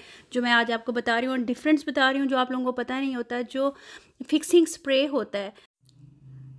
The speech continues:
ये देख लें, कभी-कभी उसका स्प्रे ख़राब हो जाता है, उसको हम लोगों ने किस तरह से यूज़ करना है। और फिक्सिंग स्प्रे बिल्कुल लास्ट में यूज़ किया जाता है, जब आप लोग म-, मेकअप को फिनिश कर लेते हो, तब आप लोग फिक्सिंग स्प्रे यूज़ करते हो। ठीक है जी,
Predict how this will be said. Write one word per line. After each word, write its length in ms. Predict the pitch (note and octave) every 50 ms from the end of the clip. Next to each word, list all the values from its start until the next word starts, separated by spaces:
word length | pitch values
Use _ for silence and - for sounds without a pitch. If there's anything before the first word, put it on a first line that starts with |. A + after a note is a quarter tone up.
| - - - _ - -
ये 100 | C4 D#4 D4
देख 280 | B3+ D4 D4 D#4+ D#4+ E4+
लें, 100 | E4+ D4+
कभी-कभी 380 | E4 E4 D4+ D#4 D#4+ D#4 D#4 D4
उसका 200 | C#4+ - D#4+ C#4+
स्प्रे 380 | D4 - - - - C4+ C#4 D4
ख़राब 300 | C#4+ D4 C4 A#3 A#3+ B3
हो 80 | B3
जाता 260 | B3 B3+ B3+ B3+ B3+ B3+
है, 60 | B3
उसको 180 | B3+ - C#4
हम 100 | B3+ B3+
लोगों 300 | B3 A#3+ A#3+ A#3+ B3 B3+ B3+
ने 100 | B3+ B3
किस 200 | - B3+ A#3+ -
तरह 140 | B3 B3 B3
से 100 | C4 C4
यूज़ 240 | A#3+ B3 B3 B3
करना 240 | - C4 B3 B3 B3+
है। 60 | B3+
और 200 | B3 - A#3 B3+ C4+
फिक्सिंग 400 | - - C#4 - - D4+ C#4+ C#4
स्प्रे 340 | C#4 - C4+ B3 C4 C4 C4
बिल्कुल 540 | A#3 - B3+ C4 C4+ C4 - - C#4+ C#4+ C#4 C#4 C#4 C#4 C4+
लास्ट 400 | B3+ A3 G#3+ A3+ B3 C#4 - -
में 80 | D4 C#4
यूज़ 240 | B3+ B3+ B3+ B3+ -
किया 140 | C4+ B3
जाता 240 | A#3 A#3 A#3 A#3 B3
है, 60 | A#3+
जब 120 | A#3+ A#3+ A#3+
आप 180 | A#3 A#3 A#3
लोग 180 | A#3+ A#3 A#3+ A#3
म-, 360 | A#3 A#3 A#3 A#3 - A#3 A#3 A#3
मेकअप 300 | A#3 A#3 A#3 B3+ B3 -
को 100 | - B3
फिनिश 360 | - - B3 B3 C4+ C4+ -
कर 180 | - C4+ A3+
लेते 220 | A3+ A3 A3 - A#3+
हो, 60 | A#3
तब 260 | A#3 - A#3 A#3+ A#3
आप 200 | A3 A3 A3 -
लोग 120 | A#3 A#3+ A#3+
फिक्सिंग 400 | - A#3+ A#3 - - B3 A#3+ A#3
स्प्रे 280 | - - - G#3 G3+
यूज़ 280 | G3+ G3+ F#3+ F#3 F#3+ -
करते 280 | F#3 D#3+ D#3 - -
हो। 100 | D#3+ -
ठीक 240 | G3 - - D4 C#4+
है 100 | F4 E4
जी, 200 | D4+ - C#4+ C#4+